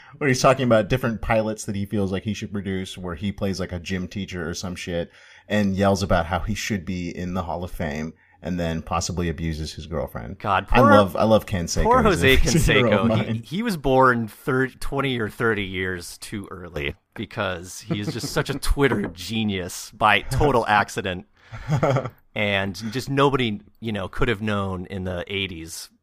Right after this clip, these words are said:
Speaker 2: just what a great social media guy he was, 'cause there was no social media. But, uh, anyway, the point I was gonna make was that, like, wh-, after Jose Canseco, b-, uh, steroids was always something we kind of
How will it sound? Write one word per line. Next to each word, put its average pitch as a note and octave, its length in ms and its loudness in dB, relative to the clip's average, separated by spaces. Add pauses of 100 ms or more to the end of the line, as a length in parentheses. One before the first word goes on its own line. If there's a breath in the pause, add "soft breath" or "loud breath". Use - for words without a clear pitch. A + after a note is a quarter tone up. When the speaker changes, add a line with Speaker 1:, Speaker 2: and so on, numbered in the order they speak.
(160)
Speaker 2:
just F#2+ 200 -8
what G2+ 160 -4
a G2+ 60 -2
great F#2 540 -4 (300)
social - 380 -4
media B2 240 0
guy F2+ 200 -6
he F2 40 -10
was, E2+ 180 -12
'cause F#2 120 -10
there G2 100 -8
was A#2+ 160 -4
no F#2 80 -8
social E2+ 340 -14
media. E2 300 -18 (720 loud breath)
But, A2 200 -4
uh, A2+ 100 2
anyway, A#2+ 280 2
the G#2 80 2
point C#3 200 2
I - 20 4
was A2+ 100 0
gonna A2 140 0
make C3 200 2
was A2 140 -2
that, A2 220 -2
like, G#2+ 200 2
wh-, A2+ 160 -4
after A2+ 220 2
Jose A#2 300 2
Canseco, B2 680 -2
b-, - 160 -2
uh, C#3 120 6
steroids A3+ 480 4
was C#3+ 100 0
always C3+ 340 6
something C3 360 -2
we G#2+ 100 -2
kind A2+ 480 0
of G#2+ 340 -4